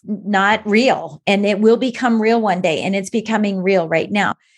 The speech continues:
And this is no different than what Reagan did right after the S N L bailout, you know, after Jimmy Carter, was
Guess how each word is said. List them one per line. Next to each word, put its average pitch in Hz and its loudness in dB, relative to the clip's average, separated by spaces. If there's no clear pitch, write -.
And 214 4
this 302 2
is 247 2
no 254 4
different 254 0
than 208 0
what 180 4
Reagan 214 0
did 185 2
right 185 2
after 190 0
the 180 -4
S 185 0
N 190 -6
L 175 0
bailout, 180 4
you 202 -2
know, 185 -2
after 175 -6
Jimmy 170 -6
Carter, 269 0
was 190 2